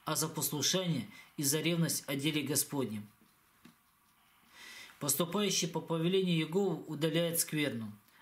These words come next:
а приступающий, хотя бы и делал то же самое, оскверняет землю.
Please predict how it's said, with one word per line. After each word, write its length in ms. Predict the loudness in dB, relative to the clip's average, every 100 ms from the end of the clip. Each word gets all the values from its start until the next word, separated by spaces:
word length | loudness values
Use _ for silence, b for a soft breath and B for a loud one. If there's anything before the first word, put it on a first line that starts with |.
| B
а 140 | -4 -2
приступающий, 960 | 0 0 0 -2 0 0 0 -2 -6 B B
хотя 380 | -8 -6 0 0
бы 160 | 2 0
и 80 | 2
делал 280 | 2 0
то 180 | -2 -2
же 80 | 0
самое, 420 | 2 2 2 -2
оскверняет 580 | -2 -2 0 0 0 2
землю. 400 | 2 2 0 -4